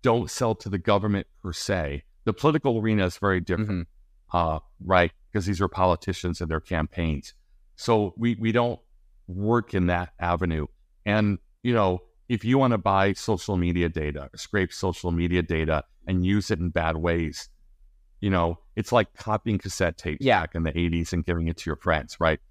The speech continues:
Speaker 1: There's nothing you can really do
Speaker 2: Yeah.
Speaker 1: about it. That being said, we are integrating technology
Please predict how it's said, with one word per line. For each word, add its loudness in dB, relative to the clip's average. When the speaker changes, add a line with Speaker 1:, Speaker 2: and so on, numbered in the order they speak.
Speaker 1:
There's -4
nothing 4
you 2
can -2
really -2
do 0
Speaker 2:
Yeah. -2
Speaker 1:
about -8
it. -14
That 2
being 0
said, -2
we 2
are 4
integrating 2
technology -2